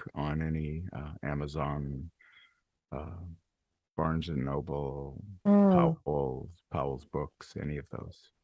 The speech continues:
Speaker 2: Big successes for you this year. The book's out, the podcast has started, the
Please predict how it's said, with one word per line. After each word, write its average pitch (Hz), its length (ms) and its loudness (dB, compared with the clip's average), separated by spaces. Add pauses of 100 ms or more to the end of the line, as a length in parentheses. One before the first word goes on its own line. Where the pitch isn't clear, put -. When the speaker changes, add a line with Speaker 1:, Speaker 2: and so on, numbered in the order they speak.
Speaker 2:
Big 294 220 12
successes - 760 8
for 220 100 12
you 190 240 12
this 170 300 6
year. 160 440 12
The - 100 12
book's 240 380 10
out, 190 320 12
the 190 80 4
podcast 214 760 10
has 190 140 2
started, 165 640 10
the - 100 6